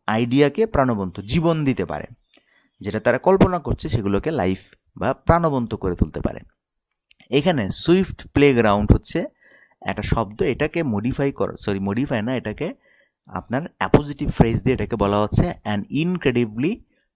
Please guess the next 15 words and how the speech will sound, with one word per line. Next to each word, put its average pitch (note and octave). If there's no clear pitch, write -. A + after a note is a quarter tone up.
powerful C#3+
app -
হচ্ছে -
এই A2+
সুইফট -
প্লেগ্রাউন্ড। F2+
পরের G#3+
বাক্য G3+
হলো F3
হচ্ছে, E3+
"It C3+
is F3+
the C#3+
same F#3+
platform A2+